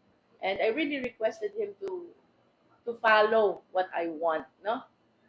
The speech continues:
Kasi ang gusto niya ay hospital arrest daw siya. Sabi ko, "No, no." Sabi ko, "Ang drama ko pa ganito, for our entire marriage,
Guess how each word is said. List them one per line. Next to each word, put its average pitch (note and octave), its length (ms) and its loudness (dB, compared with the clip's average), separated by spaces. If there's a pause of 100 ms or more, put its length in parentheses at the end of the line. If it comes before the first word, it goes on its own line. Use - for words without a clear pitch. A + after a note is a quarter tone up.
(280)
Kasi G3+ 560 4 (240)
ang G3+ 160 -4
gusto A3+ 240 -2
niya A3 160 0
ay F#3 80 -4
hospital E3 560 -4
arrest F#3+ 400 -6
daw G3+ 200 -2
siya. G#3 280 -12 (240)
Sabi E3+ 160 -8
ko, E3+ 120 -4
"No, G3+ 140 -4 (680)
no." E3+ 300 -10 (420)
Sabi F3+ 160 -2
ko, F#3 80 -6 (360)
"Ang G3 120 -4
drama G3+ 360 4
ko G3+ 100 -2 (100)
pa G#3 160 -4
ganito, F#3+ 680 -4 (360)
for F3 600 2
our F3+ 280 0
entire G3+ 560 -2
marriage, A#3 800 0